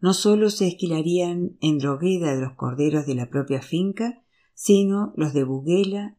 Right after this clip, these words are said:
los de Diván Diván y del Bil Bil. Esto quería decir un trabajo agotador para todos los hombres y mujeres del lugar.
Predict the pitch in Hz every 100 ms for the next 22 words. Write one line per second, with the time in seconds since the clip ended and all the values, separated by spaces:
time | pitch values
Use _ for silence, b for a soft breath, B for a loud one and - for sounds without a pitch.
0 | - 135 131 127 127 143 156 135 127 147
1 | 196 226 - _ _ _ _ 165 143 135
2 | 135 160 156 160 139 107 104 - _ _
3 | _ _ _ _ _ _ _ _ _ _
4 | _ _ _ _ _ - 202 208 - 220
5 | 226 - 156 170 170 156 156 175 175 185
6 | - - 196 202 190 170 170 - 165 143
7 | 139 127 127 165 214 214 170 139 - 175
8 | 196 160 151 151 147 151 147 123 113 123
9 | 127 123 117 104 - -